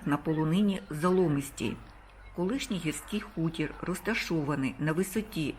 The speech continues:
вісімсот п'ятдесят метрів над рівнем моря, і до нього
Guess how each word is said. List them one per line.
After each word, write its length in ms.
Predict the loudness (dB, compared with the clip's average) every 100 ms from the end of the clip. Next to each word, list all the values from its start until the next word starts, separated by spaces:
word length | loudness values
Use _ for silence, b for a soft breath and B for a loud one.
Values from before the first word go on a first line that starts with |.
| -4
вісімсот 500 | -4 -2 -2 0 0
п'ятдесят 500 | 2 2 2 0 0
метрів 500 | 2 0 0 -2 0
над 200 | 0 0
рівнем 300 | 0 2 4
моря, 380 | 4 4 4 2 B B B B -2
і 80 |
до 120 | 2 4
нього 400 | 4 4 4